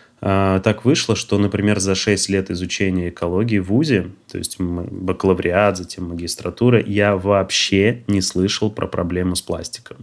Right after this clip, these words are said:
Ну, чтобы просто ты понимала, насколько там широкими мазками всё. То есть вообще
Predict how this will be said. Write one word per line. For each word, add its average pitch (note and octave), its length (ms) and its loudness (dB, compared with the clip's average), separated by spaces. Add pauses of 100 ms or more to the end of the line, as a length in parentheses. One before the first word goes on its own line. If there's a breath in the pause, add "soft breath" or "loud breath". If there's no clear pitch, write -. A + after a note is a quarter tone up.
Ну, G2 240 -6
чтобы E2+ 560 -8
просто F#2 340 -4
ты - 120 -10
понимала, F#2+ 640 0 (260)
насколько F#2 600 -6
там F2+ 240 -4
широкими F2+ 420 -4
мазками F2 520 -6
всё. E2 300 -4
То - 120 -16
есть - 220 -14
вообще F2+ 440 -4